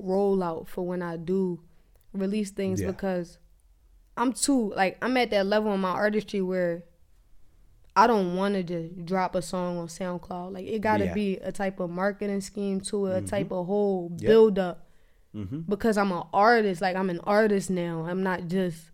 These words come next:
Speaker 1: a rapper, or I'm not just somebody that's just putting it out to get a buzz or just to generate numbers.
Speaker 2: Yes.
Speaker 1: So, like, now, I'm kinda, like, I'm more focused on, like, my Forex. I know you probably see that on my story and stuff.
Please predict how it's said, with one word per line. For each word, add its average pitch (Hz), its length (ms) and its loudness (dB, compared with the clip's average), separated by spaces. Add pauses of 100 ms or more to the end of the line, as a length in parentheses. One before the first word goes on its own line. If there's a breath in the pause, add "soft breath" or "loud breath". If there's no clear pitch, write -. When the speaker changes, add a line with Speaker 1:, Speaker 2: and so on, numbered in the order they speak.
Speaker 1:
a 190 100 2
rapper, 190 600 0
or 170 460 -2 (300 soft breath)
I'm 208 80 0
not 190 160 0
just 185 160 -4
somebody 180 300 0
that's 170 180 -2
just 170 160 -6 (220 loud breath)
putting 196 220 6
it 180 100 0
out 170 200 0
to 175 80 -4
get 180 200 -2
a 175 40 2
buzz 175 380 0
or 175 80 -4
just 165 280 -6
to 165 360 -4 (760)
generate 185 360 0
numbers. 175 480 -4 (160)
Speaker 2:
Yes. - 400 -10 (340)
Speaker 1:
So, - 160 2
like, 175 240 4
now, 220 460 2 (580 soft breath)
I'm 220 120 0
kinda, 254 440 6
like, 208 220 4 (160 loud breath)
I'm 240 120 6
more 277 280 10
focused 254 600 6
on, 196 460 4 (160)
like, 180 240 2
my 180 160 0
Forex. 202 520 2
I 202 60 0
know 208 80 0
you 220 120 0
probably 175 200 2
see 165 140 -4
that 185 80 0
on 170 100 0
my 165 120 -2
story 185 360 -4
and 180 80 -6
stuff. 175 300 -6